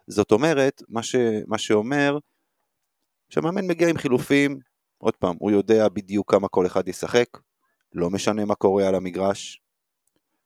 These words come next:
זה מביא הפסדים, לא מביא ניצחונות. ואתה יודע, אנחנו תאמר, כמובן, אנחנו ד-, אמרנו את זה הרבה על, אה, פבלו לסו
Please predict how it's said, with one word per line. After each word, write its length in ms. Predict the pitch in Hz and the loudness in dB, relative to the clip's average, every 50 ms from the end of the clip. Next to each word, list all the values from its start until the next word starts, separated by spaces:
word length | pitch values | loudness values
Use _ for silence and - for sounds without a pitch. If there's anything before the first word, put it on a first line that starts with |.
| _ _ _ _ _ _ _ _ _ | _ _ _ _ _ _ _ _ _
זה 380 | - 85 - - 90 92 92 90 90 | -20 -20 -8 -6 -4 -2 -2 -4 -4
מביא 240 | 87 87 82 104 104 | -6 -4 -2 0 -2
הפסדים, 440 | 95 - - 90 98 113 95 80 71 _ _ _ _ | 0 -2 -4 -4 -2 -2 -4 -4 -10 _ _ _ _
לא 180 | _ - 82 90 | _ -10 -4 -4
מביא 180 | 107 110 117 | -2 -2 -2
ניצחונות. 640 | 95 80 - - - 69 67 - _ - - _ _ _ _ _ _ _ _ _ _ _ _ _ _ _ _ _ _ _ _ _ _ _ _ _ _ _ _ _ _ - | -4 -6 -10 -12 -12 -14 -14 -18 _ -20 -20 _ _ _ _ _ _ _ _ _ _ _ _ _ _ _ _ _ _ _ _ _ _ _ _ _ _ _ _ _ _ -16
ואתה 460 | 82 82 87 90 90 90 90 - 107 | -8 -4 -2 -2 0 -2 0 2 4
יודע, 160 | 110 117 110 | 4 4 4
אנחנו 200 | 104 104 - - | 2 0 -2 4
תאמר, 260 | - 117 110 120 113 | 6 6 6 6 4
כמובן, 280 | - - 117 123 123 113 | 4 4 4 4 2 2
אנחנו 260 | 98 95 92 - 90 | -2 -2 -4 -4 -4
ד-, 160 | 85 90 - | -6 -4 -2
אמרנו 340 | 85 82 87 98 104 120 120 | -2 2 2 4 4 4 2
את 60 | 110 | 0
זה 80 | 92 90 | 0 0
הרבה 260 | 85 87 90 101 104 | 0 2 2 2 2
על, 120 | 101 95 | 2 0
אה, 80 | 85 82 | -2 4
פבלו 260 | - 107 101 98 92 | 6 6 6 6 8
לסו 300 | 95 101 104 - - 78 | 8 8 6 6 0 -8